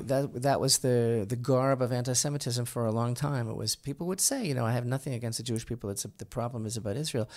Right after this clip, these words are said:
But now it's like the genie is out of the bottle, and, and we're back to the classic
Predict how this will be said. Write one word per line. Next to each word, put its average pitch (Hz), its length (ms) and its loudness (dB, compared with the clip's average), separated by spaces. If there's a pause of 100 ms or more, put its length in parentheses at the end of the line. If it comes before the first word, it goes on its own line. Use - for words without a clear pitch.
(240)
But 135 120 2
now 190 340 2
it's 180 160 4
like 147 120 0
the 147 80 0
genie 147 300 0
is 139 100 0
out 131 160 0
of 127 100 -2
the 123 80 0
bottle, 139 420 -2
and, 110 320 -2
and 117 200 0
we're 117 120 -2
back 135 340 0
to - 140 -2
the 120 80 -2
classic 185 760 0